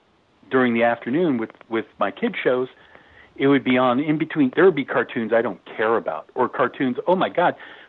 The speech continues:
that's a really, really early Daffy Duck," because that is not the Daffy Duck that I'm used to.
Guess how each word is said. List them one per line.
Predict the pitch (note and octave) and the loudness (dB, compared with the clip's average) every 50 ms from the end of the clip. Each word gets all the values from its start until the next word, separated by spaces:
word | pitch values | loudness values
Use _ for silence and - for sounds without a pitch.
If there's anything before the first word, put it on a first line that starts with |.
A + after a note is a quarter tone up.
| - | -6
that's | - D#3 D#3 - | -6 -4 -2 -2
a | A2 | -4
really, | G#2 A2 B2 C#3 D3+ F3+ G3 F#3 E3 C#3 A2+ G#2+ F#2+ F#2 | -4 -4 -10 -8 -4 -2 0 2 2 0 0 -2 -8 -10
really | G#2+ C3+ F3 E3+ D3+ B2 A2 G2 G2 - - - | -6 0 2 4 4 4 2 0 -4 -8 -4 0
early | C#3 C#3+ D3 C3+ B2 G#2+ | 2 2 2 2 0 -2
Daffy | G2+ G2 B2+ A#2+ A#2+ A#2+ - A2 F#2+ | -2 0 2 2 2 2 -2 -8 -8
Duck," | - B2 B2+ A2+ - - - - | -2 0 0 0 0 -4 -10 -16
because | A2 - - A2+ G#2 G2+ | -16 -12 -6 -6 -4 -2
that | C3+ C#3 C3+ | -2 0 0
is | G#2+ F#2 - | -2 -4 -2
not | A#2+ A2+ A#2 - - | -6 -6 -6 -6 -10
the | G2+ | -10
Daffy | F2+ G2+ G#2 G#2 - A2 F#2+ | -6 -4 -4 -4 -6 -8 -6
Duck | G2 G#2 A2 A2 - _ - | -4 -4 -4 -4 -6 _ -10
that | G#2+ | -8
I'm | G2+ G2+ G2+ F#2+ F#2+ | -6 -6 -6 -6 -8
used | F#2 G#2 B2+ - - - | -8 -10 -10 -12 -14 -18
to. | - - - | -18 -18 -18